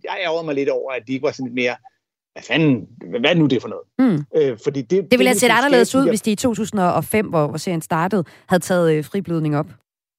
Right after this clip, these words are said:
Speaker 1: Nå, ja, ja, ja, så ville de nok også være lidt mere på forkant med det hele. Men,
Speaker 2: Ja, det
Speaker 1: men
Speaker 2: kan man
Speaker 1: jeg vil
Speaker 2: sige.
Speaker 1: stadig sige,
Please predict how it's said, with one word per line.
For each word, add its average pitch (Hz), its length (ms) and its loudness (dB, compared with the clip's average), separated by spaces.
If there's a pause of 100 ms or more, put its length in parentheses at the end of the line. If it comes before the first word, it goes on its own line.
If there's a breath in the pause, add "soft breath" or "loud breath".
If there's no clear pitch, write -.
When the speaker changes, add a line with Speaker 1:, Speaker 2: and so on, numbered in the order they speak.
(880)
Speaker 1:
Nå, 190 300 -2 (520)
ja, 156 120 -10 (120)
ja, 156 140 0
ja, 143 160 2
så 131 120 -12
ville 160 160 -2
de 147 60 -4
nok 123 180 -6
også 143 160 -6
være 156 100 0
lidt 156 160 -4
mere 160 120 0
på 127 140 -12
forkant 160 460 -2
med 139 80 -14
det 127 120 -10
hele. 127 240 -10 (200)
Men, 180 80 -8
Speaker 2:
Ja, 185 240 0
det 214 60 2
Speaker 1:
men - 0 -
Speaker 2:
kan - 0 -
man 226 120 2
Speaker 1:
jeg 226 80 -4
vil 175 80 -2
Speaker 2:
sige. 175 140 -4
Speaker 1:
stadig 160 220 2
sige, 180 360 -4